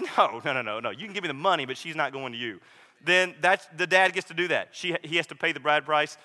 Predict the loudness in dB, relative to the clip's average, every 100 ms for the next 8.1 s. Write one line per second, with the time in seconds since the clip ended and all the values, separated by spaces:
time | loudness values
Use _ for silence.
0 | _ -6 -4 0 -2 -4 -10 _ _ _
1 | _ -18 -10 -8 -4 -2 -2 -2 -4 -6
2 | -6 0 0 0 -4 -4 -4 -6 -4 -4
3 | -6 -8 -6 -6 -4 -2 -2 -2 -6 -8
4 | -2 -2 -2 -6 -10 _ -2 0 6 6
5 | 6 6 4 2 0 -8 -2 0 0 0
6 | -4 -6 -12 _ -10 -6 -6 -6 -8 -6
7 | -4 -4 -4 -4 -6 -6 -8 -6 -6 -6